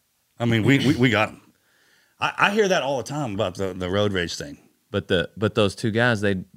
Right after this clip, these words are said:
Speaker 1: Stole his truck?
Speaker 2: tried to steal his truck.
Speaker 1: Yeah, yeah.
Speaker 2: Didn't realize they <laughs> were trying to steal the truck of the
Speaker 1: Chris
Speaker 2: most
Speaker 1: Kyle.
Speaker 2: lethal
Speaker 1: That's God's,
Speaker 2: sniper.
Speaker 1: God has a great way of kinda moving some,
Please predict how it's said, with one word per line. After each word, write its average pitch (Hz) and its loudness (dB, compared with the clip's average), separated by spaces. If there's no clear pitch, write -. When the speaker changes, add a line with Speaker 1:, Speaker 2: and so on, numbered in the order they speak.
Speaker 1:
Stole 117 0
his 98 -2
truck? 135 2
Speaker 2:
tried 127 6
to 98 0
steal 98 -2
his 92 -2
truck. 104 2
Speaker 1:
Yeah, 104 -12
yeah. - -4
Speaker 2:
Didn't 131 2
realize 117 6
they 127 4
<laughs> - -4
were 180 0
trying 139 2
to 127 -2
steal 123 0
the 113 2
truck 113 0
of 104 0
the 104 2
Speaker 1:
Chris 104 4
Speaker 2:
most 98 4
Speaker 1:
Kyle. 101 0
Speaker 2:
lethal 107 0
Speaker 1:
That's 160 0
God's, 147 4
Speaker 2:
sniper. 101 6
Speaker 1:
God 185 4
has 165 4
a 117 0
great 127 2
way 120 2
of 95 0
kinda 107 0
moving 123 4
some, 113 0